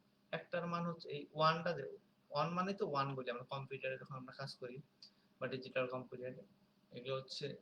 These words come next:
জিরো আর ওয়ান দিয়ে সব কিছু। জিরো মানে হচ্ছে আমার মিথ্যা বা সুইচ অফ, আর ওয়ান মানে হচ্ছে on বা সুইচ মানে ট্রু যেটা বলি। তা বেজোড় সংখ্যক ওয়ান মানে হচ্ছে এই ওয়ানটার সাথে মানে দুইটা ওয়ান হলে তো জোড় হবে,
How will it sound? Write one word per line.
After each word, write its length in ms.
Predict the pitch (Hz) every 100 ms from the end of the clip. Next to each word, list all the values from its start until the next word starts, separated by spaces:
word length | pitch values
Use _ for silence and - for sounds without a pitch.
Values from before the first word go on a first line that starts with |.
| - 147 135 -
জিরো 200 | 151 165
আর 100 | 180
ওয়ান 160 | 143 131
দিয়ে 140 | 127 -
সব 100 | 127
কিছু। 160 | - 131 -
জিরো 160 | 139 147
মানে 120 | 147 151
হচ্ছে 220 | - - 151
আমার 160 | 147 143 - - _ - - - 139
মিথ্যা 320 | 151 - 151 143
বা 60 |
সুইচ 280 | 143 147 139 -
অফ, 160 | 151 170
আর 60 | 156 - - - 139
ওয়ান 180 | 135 147 147
মানে 140 | 147 147
হচ্ছে 320 | - - 156 147 - - - - 131 139
on 100 | 160 147
বা 80 | 139
সুইচ 220 | - 139 - 127
মানে 120 | 113 -
ট্রু 120 | - 123 - - - _
যেটা 160 | 135 123 -
বলি। 160 | - - _ _ - _ _ _
তা 60 | - - - 139
বেজোড় 300 | 147 196 196
সংখ্যক 260 | 175 170 170
ওয়ান 140 | 170 170
মানে 140 | 170 175
হচ্ছে 200 | 170 - 170 143
এই 60 | 139 147
ওয়ানটার 440 | 147 151 156 165 -
সাথে 260 | 165 185 202 214 - -
মানে 140 | - 127 - 135
দুইটা 220 | 151 160 165
ওয়ান 140 | 170 165
হলে 140 | 165 165
তো 40 | 170 170 -
জোড় 200 | 151 156 143
হবে, 180 | -